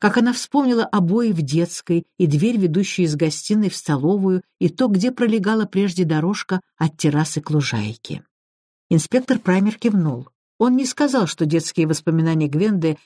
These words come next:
не особенно интересны ему, но Гвенда опасалась, что он думает именно так. А потом она с трудом заставила себя перейти к заключительной части рассказа. Как, сидя в театре, она вдруг вспомнила. Стоя наверху,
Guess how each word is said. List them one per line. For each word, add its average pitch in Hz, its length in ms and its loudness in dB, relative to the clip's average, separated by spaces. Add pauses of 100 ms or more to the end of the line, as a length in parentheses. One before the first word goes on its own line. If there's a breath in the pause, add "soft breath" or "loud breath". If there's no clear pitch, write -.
(100)
не 180 140 2
особенно 170 500 0
интересны 185 540 -2
ему, 135 340 -4 (240)
но 185 120 4
Гвенда 240 360 2
опасалась, 220 480 -2
что - 220 -2
он 208 180 2
думает 190 480 0
именно 160 380 0
так. - 500 -14 (680)
А 175 100 2
потом 262 300 2
она 277 160 2
с 254 80 -4
трудом 233 360 2
заставила 214 480 0
себя 196 260 -2
перейти 190 400 0
к 175 80 0
заключительной 185 760 -2
части 143 360 -2
рассказа. 117 640 -6 (360)
Как, 165 180 0
сидя 185 240 2
в 180 80 -6
театре, 196 560 -2 (240 soft breath)
она 196 260 4
вдруг 190 300 0
вспомнила. 143 840 -2 (360)
Стоя 214 400 0
наверху, 180 640 0